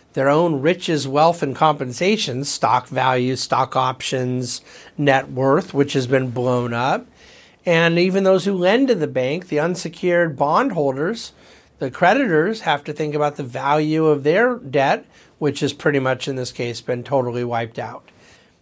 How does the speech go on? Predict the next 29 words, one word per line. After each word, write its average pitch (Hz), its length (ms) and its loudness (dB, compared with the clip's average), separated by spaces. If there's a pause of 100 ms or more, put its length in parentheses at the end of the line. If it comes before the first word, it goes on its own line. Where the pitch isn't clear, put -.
(180)
And 170 240 -2
so, 185 560 4
yes, 233 380 2
there 165 260 2
are 151 500 4
concerns 160 800 -2
about 156 200 -2
the 156 60 -6
moral 180 340 4
hazard 165 520 0
of 135 160 0
depositors 156 1120 -2 (460)
getting 170 460 2
a 151 60 -2
benefit 165 600 2
above 147 300 0
and 151 100 -6
beyond 147 460 2
what 139 140 -2
they 139 120 -2
were 135 140 -6
supposed 147 480 -4
to 156 40 -6
have 131 140 -6
gotten 147 420 -2
relative 135 460 -2
to 123 80 -8
the 117 140 -10
law, 165 420 2